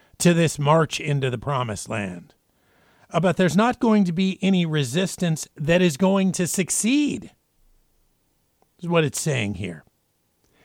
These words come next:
"There shall not be any man able to stand before thee all the days of thy life.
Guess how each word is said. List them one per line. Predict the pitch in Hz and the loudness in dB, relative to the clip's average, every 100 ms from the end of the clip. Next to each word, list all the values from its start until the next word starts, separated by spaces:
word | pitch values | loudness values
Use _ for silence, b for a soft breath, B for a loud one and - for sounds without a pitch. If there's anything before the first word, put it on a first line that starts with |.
| _ | _
"There | - | -12
shall | - 190 | -4 0
not | 196 220 - | 2 2 0
be | 220 - | -4 -4
any | 208 233 240 | 0 2 4
man | 220 226 233 | 4 2 0
able | 170 175 175 | 0 -2 -4
to | 165 | -6
stand | - 180 180 180 | -6 -4 -2 -4
before | 160 202 202 | -4 -2 -2
thee | 180 | -2
all | 160 165 | -2 -2
the | 156 | -4
days | 160 160 147 | -4 -6 -6
of | 147 | -8
thy | 160 | -6
life. | 135 151 175 - - | -4 -2 -4 -6 -20